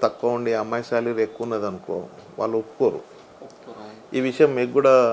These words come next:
Speaker 1: వీ-, వీడియో చూస్తున్న వాళ్ళు కూడా దయచేసి గ్రహించాలి. అమ్మాయి ఏజ్ అబ్బాయి కంటే ఒక ఫైవ్ ఇయర్స్ అంటే ఏజ్ అంటే చూసుకోవచ్చు, కానీ శాలరీ విషయంలో కూడా అటు ఇటు ఉన్నా కూడా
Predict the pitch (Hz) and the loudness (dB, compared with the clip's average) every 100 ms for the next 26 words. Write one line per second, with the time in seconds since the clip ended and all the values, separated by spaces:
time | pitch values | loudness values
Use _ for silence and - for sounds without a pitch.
0 | 110 107 101 92 92 87 95 107 120 127 | 0 -2 -4 -4 -6 -6 -6 -4 0 0
1 | 123 - 120 113 113 113 113 107 107 104 | -2 -8 -6 -4 0 0 0 -2 -4 -8
2 | 107 104 107 104 107 87 87 87 - - | -6 -2 -2 -2 -4 -4 -4 -10 -18 -20
3 | - - - - - 104 120 139 147 139 | -20 -20 -20 -20 -8 -6 0 4 4 6
4 | 131 127 143 117 131 - - 110 131 127 | 4 4 2 2 0 -4 -6 0 4 4
5 | 120 120 156 151 117 113 120 123 120 131 | 2 -2 0 0 0 0 0 -2 -4 -2
6 | 175 180 113 110 110 101 185 104 - 131 | -2 0 -2 -2 -4 -4 -4 -4 -6 -8
7 | - 110 95 - - - - 95 107 147 | -4 -2 -2 -6 -18 -16 -6 -4 -4 -6
8 | - - - - - - - - - 127 | -8 -16 -20 -20 -20 -20 -20 -20 -2 4
9 | 123 156 156 156 147 147 143 139 135 - | 6 6 4 2 0 -2 -2 -2 -2 -2
10 | 160 208 214 - - - - - - - | -2 -4 -6 -14 -20 -20 -20 -20 -20 -6
11 | 151 147 151 147 143 139 139 175 185 | -4 0 -2 -2 -4 -2 0 0 -2